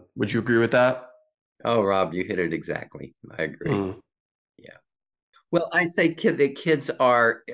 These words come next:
Speaker 2: uh, in, in one area, kids are naive. They, they can't think like adults and so on.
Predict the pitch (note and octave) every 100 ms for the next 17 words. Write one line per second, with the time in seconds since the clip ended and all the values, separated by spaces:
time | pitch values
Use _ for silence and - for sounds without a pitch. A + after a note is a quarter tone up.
0 | - C3+ C3 - B2+ - _ _ _ -
1 | C#3 - - C3+ D#3 E3+ E3+ - _ _
2 | _ _ _ _ _ _ C3+ B2 A#2 A2
3 | A2 _ E3+ E3 D3+ B2 B2 A2 F2+ G#2+
4 | F#2 E2+ F#2+ G#2+ B2 A2+ - E3 - -
5 | - C3 B2+ G#2 F#2 F2 F2+ F2 F2 -
6 | F2+ E2+ F#2+ E2+ D2+